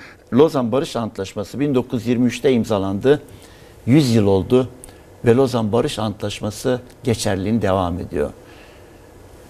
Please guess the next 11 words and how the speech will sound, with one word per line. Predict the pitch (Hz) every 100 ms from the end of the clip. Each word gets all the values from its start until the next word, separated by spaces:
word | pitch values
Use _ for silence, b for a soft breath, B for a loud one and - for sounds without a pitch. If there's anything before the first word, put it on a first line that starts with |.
| - -
Birinci | 120 117 131 151
Dünya | 131 156
Savaşı'ndan | - 123 117 - 139 139
sonra | 120 104
imzalanan | 95 120 123 120 117 104
benzer | 113 117 117 120 101
bütün | - 190
antlaşmalar | 110 113 104 113 - 113 113
yerle | 107 107 92 92
bir | 95
oldu. | 76 69 -